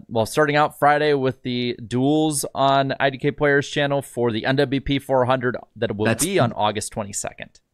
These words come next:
Speaker 2: Yeah, that's this Friday are the duels.
Speaker 1: Yes.
Speaker 2: Next week is the main event.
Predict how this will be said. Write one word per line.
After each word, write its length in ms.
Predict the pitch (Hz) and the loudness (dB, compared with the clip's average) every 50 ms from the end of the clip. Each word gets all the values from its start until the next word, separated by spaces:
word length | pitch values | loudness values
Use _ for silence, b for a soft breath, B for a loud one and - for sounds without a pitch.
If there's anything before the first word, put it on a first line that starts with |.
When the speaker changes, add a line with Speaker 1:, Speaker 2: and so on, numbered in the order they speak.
| _ - | _ 0
Speaker 2:
Yeah, 180 | 127 120 104 | 0 0 2
that's 240 | 98 110 117 117 - | 2 0 0 0 0
this 260 | - 120 147 143 - | 2 2 2 2 2
Friday 440 | - - 131 117 110 110 107 107 104 | 2 2 4 4 4 4 4 4 4
are 80 | 101 98 | 2 2
the 100 | 101 95 | 0 2
duels. 280 | 95 113 110 104 101 92 | 4 4 6 6 4 4
Speaker 1:
Yes. 60 | 95 | 2
Speaker 2:
Next 280 | 107 110 110 - - - | 2 0 0 -2 -4 0
week 180 | 107 101 92 95 | 0 0 2 0
is 180 | 98 92 90 | -2 -2 0
the 80 | - 95 | -2 0
main 220 | 95 95 95 92 | 0 2 2 0
event. 320 | 92 90 98 90 85 82 | 0 0 0 -2 -2 -4